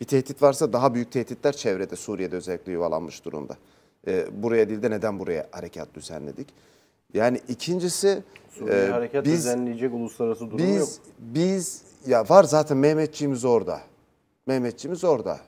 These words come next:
Speaker 1: Her halükarda Suriye'nin toprağındayız. Biz bu harekat, bu operasyonu yaparken ben, e, umut ediyorum,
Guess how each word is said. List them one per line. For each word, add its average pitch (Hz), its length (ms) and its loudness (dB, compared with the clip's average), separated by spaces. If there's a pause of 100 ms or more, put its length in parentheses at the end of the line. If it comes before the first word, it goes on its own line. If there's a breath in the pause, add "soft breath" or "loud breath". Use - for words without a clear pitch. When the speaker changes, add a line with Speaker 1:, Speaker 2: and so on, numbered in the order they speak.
(120)
Speaker 1:
Her 123 140 0
halükarda 107 440 2
Suriye'nin 135 340 0
toprağındayız. 107 680 -4 (1120)
Biz 160 320 0
bu 185 140 6
harekat, 156 520 6
bu 165 180 4
operasyonu 147 600 4 (600)
yaparken 147 720 8 (1000)
ben, 127 340 2 (300)
e, 98 320 2 (1500)
umut 165 340 8
ediyorum, 131 580 4